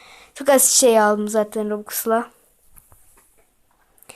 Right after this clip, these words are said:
Ve şimdi çok eski karakterim olan şuna geçiş yapacağım arkadaşlar. Gördüğünüz gibi şöyle bir karakterim var. Eskiden bunu çok kullanıyordum. Gerçekten şunlar benim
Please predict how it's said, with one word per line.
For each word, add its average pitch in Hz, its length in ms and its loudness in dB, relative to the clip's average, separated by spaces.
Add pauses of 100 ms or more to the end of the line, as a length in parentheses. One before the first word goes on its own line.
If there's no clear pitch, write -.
(220)
Ve 302 80 4
şimdi 277 320 2
çok - 180 0
eski 262 220 2
karakterim 262 560 0
olan 262 200 4
şuna 254 420 0
geçiş 233 520 0
yapacağım 208 420 -4
arkadaşlar. 202 720 -6 (960)
Gördüğünüz 269 280 4
gibi 247 120 2
şöyle 277 680 2
bir 240 80 -2
karakterim 247 560 0
var. 214 80 0
Eskiden 247 380 0
bunu 247 140 -2
çok - 320 0
kullanıyordum. 226 440 2 (400)
Gerçekten 254 420 2
şunlar 277 720 0
benim 254 220 0